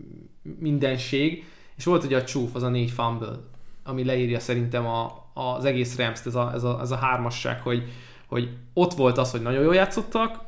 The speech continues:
ott volt a védelem is nagyon jól játszott, jött a nyomás, Nick Scott életemérkőzését játszotta, tényleg nagyon jól dolgozott, balszerencsések voltak, és nagyon-nagyon balszerencsések voltak, és ezt még tudták tetézni azzal, hogy az edzői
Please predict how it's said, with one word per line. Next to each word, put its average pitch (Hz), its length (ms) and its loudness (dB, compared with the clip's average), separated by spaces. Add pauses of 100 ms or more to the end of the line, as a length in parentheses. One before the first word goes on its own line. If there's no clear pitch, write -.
(140)
ott 151 180 0
volt 131 200 2
a 117 80 0
védelem 131 360 6
is 175 100 0
nagyon 185 180 4
jól 180 140 6
játszott, 170 400 2
jött 139 200 0
a 147 40 2
nyomás, 120 540 0
Nick 139 240 -4
Scott 120 300 0
életemérkőzését 123 800 0
játszotta, 117 680 0
tényleg 117 200 -4
nagyon 131 160 -2
jól 135 140 2
dolgozott, 135 580 2 (1300)
balszerencsések 143 760 -2
voltak, 180 380 0
és 120 140 -4
nagyon-nagyon 120 520 -4
balszerencsések 160 720 -4
voltak, 175 540 2 (220)
és 139 420 -4
ezt 151 240 0
még 170 180 2
tudták 160 360 4
tetézni 139 380 2
azzal, 123 280 2
hogy 123 120 2
az 120 80 2
edzői 123 840 0